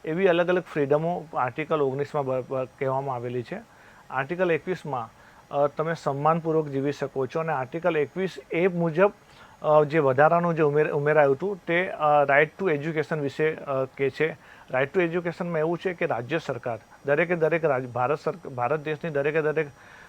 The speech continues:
રાજ્ય સરકાર, અ, ચૌદ વર્ષ સુધીના બાળકોને ફ્રી એજ્યુકેશન પૂ-, પૂરું પાડશે. અને તેથી જ આપણે જોઈએ છીએ કે, અ, જે right to education છે તેનું અમ-, તેની અમલવાડી મોંઘી મોંઘી જે સ્કૂલો હોય છે જેની ફીસ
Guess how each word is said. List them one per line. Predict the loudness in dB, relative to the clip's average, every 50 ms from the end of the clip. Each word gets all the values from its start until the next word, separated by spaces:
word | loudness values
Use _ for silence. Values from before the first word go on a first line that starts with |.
| -18 -8 -2
રાજ્ય | 0 0 0 0 -2 -4
સરકાર, | -4 -4 -6 -8 -4 0 0 2 2 0 -2 -10 -16 -20 -20 -20 -20 -20 -20 -20 -20 -18 -10 -4 0
અ, | 4 6 6 6 6 6 2 -2 -2 2
ચૌદ | 4 4 4 4 4
વર્ષ | 4 2 0 0 -2
સુધીના | -6 -4 -4 -2 -2 0 0 0 0
બાળકોને | -2 -2 -2 0 0 0 -2 -2 -4 -4 -4 -4 -6 -8 -10 -14 -14 -6
ફ્રી | -2 0 0
એજ્યુકેશન | 0 0 0 -2 -4 -4 -4 -4 -4 -6 -6 -6 -6
પૂ-, | -6 -6 -6 -4 -2
પૂરું | 0 0 0 0 0
પાડશે. | 0 -2 -2 -2 -6 -8 -10 -10 -12 -20 -20 -20 -20 -14 -10
અને | -6 -6 -4
તેથી | -2 -2 0 0 2 2
જ | 2
આપણે | 2 2 2 0 -2
જોઈએ | -2 -2 -4 -2 -2 -2 -2
છીએ | -2 -4 -6 -6
કે, | -6 -6 -6 -4 -4 -4 -4
અ, | -4 -4 0 2 4 4 4 2
જે | 2 0
right | 0 0 0 -2 -4 -4 -4
to | -4
education | -4 -4 -6 -6 -6 -6 -6 -6 -8 -6
છે | -2 -2 -2 -2 -2 -4 -14 -20 -20 -20 -20 -20 -14 -6
તેનું | -4 -2 0 0 0 0
અમ-, | 0 -2 -4 -6
તેની | -4 -4 -2 0 0
અમલવાડી | 0 0 2 2 2 2 2 0
મોંઘી | -2 -2 -2 -2 -2 -2 -2
મોંઘી | 0 0 -2 -2 -2 -2
જે | -4 -4
સ્કૂલો | -4 -6 -6 -4 -2 0 2 2
હોય | 2 0
છે | 0 -4
જેની | -4 -4 -4 -4 -6 -8
ફીસ | -8 -8 -8 -8